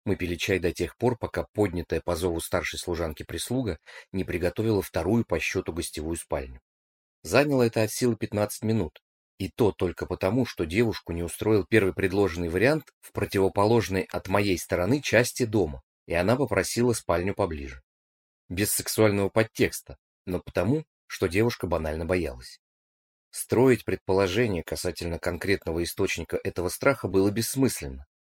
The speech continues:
так как если у её страха и было лицо, то принадлежало оно некой Воробьёвой. Я хорошо запомнил эмоциональный всплеск, сопроводивший эту фамилию, и теперь хотел познакомиться с этим взрослым человеком, готовым нести ответственность за свои действия.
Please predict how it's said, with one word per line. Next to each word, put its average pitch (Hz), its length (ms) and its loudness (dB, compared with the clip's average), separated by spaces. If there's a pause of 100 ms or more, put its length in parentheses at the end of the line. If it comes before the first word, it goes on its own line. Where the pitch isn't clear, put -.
так 98 200 0
как - 200 -2
если 95 420 -2
у 92 100 -2
её 92 180 2
страха 90 400 -2
и 87 60 0
было 123 260 2
лицо, 85 400 -2 (560)
то 92 80 0
принадлежало 95 720 0
оно 85 180 -4
некой 98 360 -2
Воробьёвой. 98 640 0 (800)
Я 101 140 6
хорошо 120 400 2
запомнил 123 540 2
эмоциональный 87 680 0
всплеск, - 480 -2
сопроводивший 92 880 0
эту 90 200 -2
фамилию, 85 560 -4 (340)
и 87 100 -10
теперь 104 260 0
хотел 104 320 2
познакомиться 95 640 -2
с - 100 -2
этим 92 260 -2
взрослым 90 420 -2
человеком, 82 580 -2 (260)
готовым 90 440 0
нести 90 260 -4
ответственность 92 580 -4
за 92 60 -6
свои 78 320 -4
действия. 71 520 -8